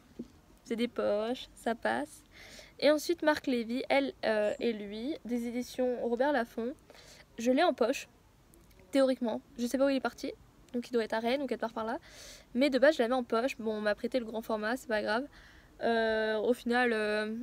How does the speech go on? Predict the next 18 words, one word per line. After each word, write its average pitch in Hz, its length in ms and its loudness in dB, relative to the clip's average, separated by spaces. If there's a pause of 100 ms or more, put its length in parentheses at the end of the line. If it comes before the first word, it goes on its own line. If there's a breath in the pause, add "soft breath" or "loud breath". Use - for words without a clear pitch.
(140)
je - 80 -20
préfère 277 280 4
lire 370 140 0
sur 269 100 0
le 240 40 0
grand 220 120 0
format, 233 240 -2
donc 233 120 -4
ça 208 80 -6
me 208 60 -6
dérange 233 260 -6
pas. - 140 -6 (1300 loud breath)
Et 311 120 2
donc 302 240 2
c'était 311 800 2 (320 loud breath)
les 262 140 6
derniers 269 320 6
livres, 254 480 2